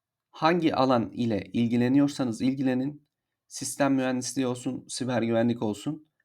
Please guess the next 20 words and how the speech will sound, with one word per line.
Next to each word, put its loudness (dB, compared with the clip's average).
bilgisayarın 0
genel 2
çalışma -2
mantığını -2
anlamak 0
sizin 2
gelecekteki 2
konuları -2
daha 2
iyi 0
anlamanıza -2
yardımcı 0
olur. -6
Tüm 2
programlar 6
veya 2
işlemler 0
işletim -2
sisteminin -2
yardımıyla 2